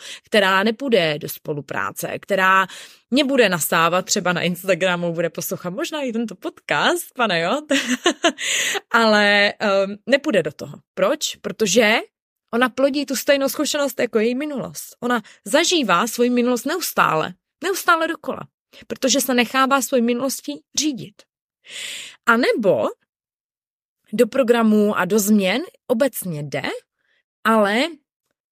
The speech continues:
je tam už od začátku ten mindset, "Hele, tohle nebude fungovat." A když jdu do nějakého programu, představ si, že bych měla dělat, já nevím, eh, palačinky nebo možná něco složitějšího. Já nejsem dobrý kuchař, já vlastně jsem velmi špatný kuchař.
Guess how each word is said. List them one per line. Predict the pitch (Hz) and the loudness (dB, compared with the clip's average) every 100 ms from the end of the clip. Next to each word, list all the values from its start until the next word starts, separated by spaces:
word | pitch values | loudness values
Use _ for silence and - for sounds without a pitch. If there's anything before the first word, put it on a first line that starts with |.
| _ 214 | _ 2
je | 247 | 4
tam | 269 262 | 4 2
už | 254 - | 0 -2
od | 269 233 | 0 0
začátku | - 269 247 254 | 0 2 2 0
ten | 226 247 240 | -2 0 0
mindset, | 240 240 220 | 0 0 0
"Hele, | 240 220 | 0 0
tohle | 214 233 233 | -2 0 0
nebude | 226 226 233 | 0 0 -2
fungovat." | - 226 214 160 | 0 -2 0 -2
A | |
když | 208 247 - - - | 0 -2 -4 -12 -12
jdu | 202 269 | -4 0
do | 277 | 2
nějakého | 247 240 285 269 | 2 0 -2 -4
programu, | 214 196 180 165 233 | -2 -2 -2 -2 -2
představ | 226 220 233 | -2 -2 -2
si, | 233 | 0
že | 226 226 | 0 0
bych | 226 | 0
měla | 226 226 | 0 0
dělat, | 214 226 233 202 151 180 | 0 0 2 2 2 -2
já | 175 | -4
nevím, | 196 208 190 156 143 | -4 -2 -2 -2 -6
eh, | 143 143 143 139 - - - - - | -6 -8 -8 -10 -14 -20 -20 -8 0
palačinky | 196 196 196 - 190 180 226 | 2 2 2 0 0 2 2
nebo | 175 160 | 2 0
možná | 156 160 | 0 -4
něco | 156 175 | -4 -6
složitějšího. | - 165 160 156 165 214 202 | -6 -4 -2 -2 -2 0 0
Já | 208 | 2
nejsem | 214 208 | 0 -2
dobrý | 170 160 151 | -4 -2 -2
kuchař, | - - - - | -4 -14 -8 -6
já | 175 | -4
vlastně | 156 - | -4 -6
jsem | 160 151 | -8 -8
velmi | 147 | -8
špatný | 143 - - - | -10 -12 -14 -14
kuchař. | - 151 | -16 -16